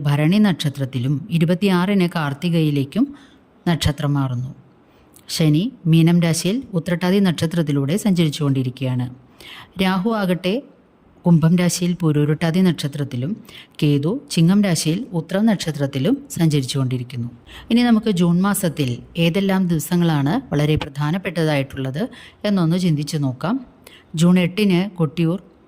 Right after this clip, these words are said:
ആരാധനയുടെ ആരംഭവും പതിനൊന്നിന് പൗർണമിയും ഇരുപത്തിരണ്ടിന് കൂർമാവതാര ദിനവും ഇരുപത്തിയഞ്ചിന് കറുത്തവാവുമാകുന്നു. ഈ ചാനൽ ഇതുവരെ സബ്സ്ക്രൈബ് ചെയ്തിട്ടില്ലാത്തവർ ഒന്ന്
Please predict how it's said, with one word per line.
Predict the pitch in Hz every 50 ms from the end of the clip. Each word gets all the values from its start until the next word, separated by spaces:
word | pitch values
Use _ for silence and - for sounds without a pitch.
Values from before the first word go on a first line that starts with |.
| _ _ _ _ _ - - 165
ആരാധനയുടെ | 160 160 156 151 139 147 156 156 151 151 147 180 196 175 143
ആരംഭവും | 143 160 165 151 120 - 135 135 156 214 - - - _ _ _ _ _ - - - _ _ _ _ _ 196
പതിനൊന്നിന് | 190 190 220 220 233 220 202 185 170 170 175 170 -
പൗർണമിയും | 170 156 156 160 165 170 165 160 151 156 160 160 - 160
ഇരുപത്തിരണ്ടിന് | 143 - 165 160 165 160 156 151 156 147 170 156 156 156 170 - - - - - - - _ _ -
കൂർമാവതാര | 170 175 170 165 190 202 196 190 180 170 165 156 151 160 147 151
ദിനവും | 143 139 127 127 135 185 214 - - - 170
ഇരുപത്തിയഞ്ചിന് | 151 151 170 175 175 208 196 185 170 170 175 170 202 202 190 208 240 269 247 -
കറുത്തവാവുമാകുന്നു. | 170 156 151 - - 156 139 139 135 131 156 180 180 170 151 131 143 131 127 139 139 - - - - - 185
ഈ | 180 143 -
ചാനൽ | 156 151 143 143 170 240 254 240 - - 147
ഇതുവരെ | 160 165 156 160 156 -
സബ്സ്ക്രൈബ് | - 139 - - - 180 185 180 - 196
ചെയ്തിട്ടില്ലാത്തവർ | 175 160 156 165 156 147 139 131 127 - 135 139 196 233 - - - - - _ - 220
ഒന്ന് | 214 214